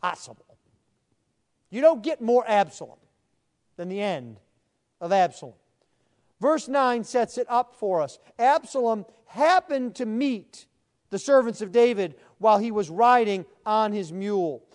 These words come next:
So the picture here you should have in your mind is of Absalom's army fleeing and of him sitting on his mule, and suddenly the enemy is on top of him. Now,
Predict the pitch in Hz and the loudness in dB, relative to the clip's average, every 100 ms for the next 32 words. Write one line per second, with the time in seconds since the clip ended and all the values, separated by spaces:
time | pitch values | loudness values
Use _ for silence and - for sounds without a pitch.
0 | _ - 247 - _ 240 - 359 - - | _ -4 -4 -4 _ -6 -4 -6 -4 -6
1 | 349 254 254 240 226 233 208 233 262 254 | -6 -4 -4 -6 -10 -6 -2 -2 -2 -6
2 | 214 156 151 - _ _ 220 190 214 240 | -6 -6 -6 -10 _ _ -8 -6 -4 0
3 | 302 320 285 262 226 247 277 277 208 190 | -2 -2 -8 -8 -10 -8 -4 -4 -6 -10
4 | _ _ - - 294 330 262 160 139 160 | _ _ -20 -10 -4 -2 -2 -6 -10 -14
5 | - _ 240 233 185 277 339 339 - _ | -20 _ -8 -8 -6 -2 -2 -2 -12 _
6 | - - 381 392 359 285 285 262 254 190 | -18 -8 -6 -4 -6 -4 -4 -4 -6 -8
7 | 240 240 208 190 - - 214 196 - - | -6 -4 -2 -4 -8 -12 -12 -12 -4 0
8 | 381 359 262 202 180 180 190 _ 247 277 | 2 0 -4 -6 -6 -8 -10 _ -10 -6
9 | 285 233 214 196 208 208 220 - 123 110 | -4 -4 -4 -4 -4 0 0 -2 -12 -20
10 | _ _ _ _ _ _ 202 180 | _ _ _ _ _ _ -6 -6